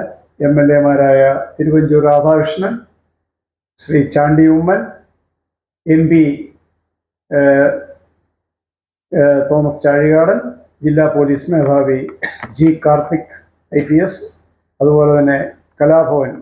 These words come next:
കലാപരിപാടികൾ ഉണ്ട്, അതിൻ്റെ ഉദ്ഘാടനത്തിന് കലാഭവൻ ഷാജോൺ, പിന്നെ സംഘടനയുടെ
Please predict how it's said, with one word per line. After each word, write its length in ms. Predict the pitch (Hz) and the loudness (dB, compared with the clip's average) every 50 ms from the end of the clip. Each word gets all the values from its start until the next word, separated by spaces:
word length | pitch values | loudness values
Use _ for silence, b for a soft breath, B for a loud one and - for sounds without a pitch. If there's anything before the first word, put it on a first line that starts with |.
| - - | -8 -4
കലാപരിപാടികൾ 800 | 160 175 196 214 208 202 202 190 185 185 180 175 175 175 170 165 165 156 - - - 156 | 0 2 2 2 2 0 0 0 0 0 0 0 0 -2 -2 -2 -2 -4 -4 -6 -6 -6
ഉണ്ട്, 160 | 151 156 175 - - - 156 | -4 -4 -4 -6 -6 -8 -6
അതിൻ്റെ 220 | 160 156 151 160 156 147 | -4 -4 -2 0 -2 -2
ഉദ്ഘാടനത്തിന് 580 | 143 - 151 147 143 143 147 143 147 143 143 143 | -2 -2 0 0 0 0 -2 -2 -2 -2 -2 0
കലാഭവൻ 420 | 143 143 143 143 143 139 139 135 135 - - | 2 2 2 0 0 -2 -4 -6 -6 -6 -4
ഷാജോൺ, 420 | 143 143 156 151 147 135 123 - - _ _ _ _ _ _ _ _ _ _ _ _ _ | -2 -2 0 0 -2 -2 -4 -6 -12 _ _ _ _ _ _ _ _ _ _ _ _ _
പിന്നെ 280 | 139 170 180 196 226 262 285 277 - - | -2 0 2 2 2 0 0 -2 -4 -2
സംഘടനയുടെ 520 | 190 190 180 190 190 185 185 180 175 170 | 0 0 2 2 2 4 4 2 2 0